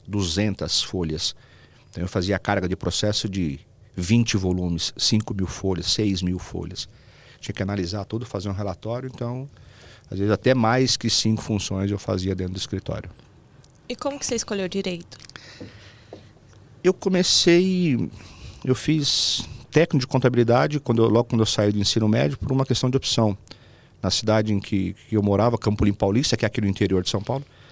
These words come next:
Speaker 1: tinha magistério e contabilidade, técnico de contabilidade. Eu falei, "Ah, magistério não, não vou dar aula, né? Vou fazer,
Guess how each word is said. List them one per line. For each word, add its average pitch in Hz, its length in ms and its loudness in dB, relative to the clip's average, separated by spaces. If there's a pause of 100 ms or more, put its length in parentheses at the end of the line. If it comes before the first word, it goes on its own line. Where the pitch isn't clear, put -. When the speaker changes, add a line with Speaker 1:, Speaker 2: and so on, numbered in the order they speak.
(880)
Speaker 1:
tinha 120 300 6
magistério 180 760 4
e 147 80 -4
contabilidade, 139 760 0
técnico 147 320 0
de - 80 -10
contabilidade. 127 640 -4 (520)
Eu 107 60 2
falei, - 240 -12
"Ah, - 60 -18
magistério 143 500 -4
não, 147 140 0
não 95 80 -2
vou 98 100 0
dar 107 100 -2
aula, 117 360 0
né? 110 180 -2
Vou 95 140 -6
fazer, 123 520 0